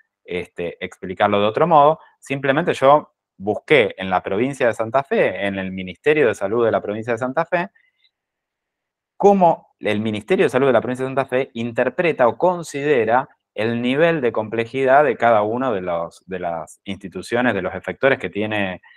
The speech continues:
de salud en la provincia. Y entonces, si ustedes, esto lo pueden hacer ustedes, pueden entrar a la página de,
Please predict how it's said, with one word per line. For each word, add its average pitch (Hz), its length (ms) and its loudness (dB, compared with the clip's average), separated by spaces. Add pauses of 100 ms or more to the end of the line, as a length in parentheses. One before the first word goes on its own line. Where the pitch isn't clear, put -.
(120)
de 95 140 -4
salud 98 240 0
en 110 60 0
la 87 100 0
provincia. 95 560 -4
Y 87 80 -6
entonces, 95 640 -6 (160)
si - 140 -8
ustedes, 117 300 2
esto - 160 -2
lo 90 120 2
pueden 101 160 0
hacer 90 220 -4
ustedes, 87 380 0
pueden 95 200 -4
entrar 87 320 2
a 85 40 0
la 87 120 -2
página 92 400 -2
de, 92 240 -4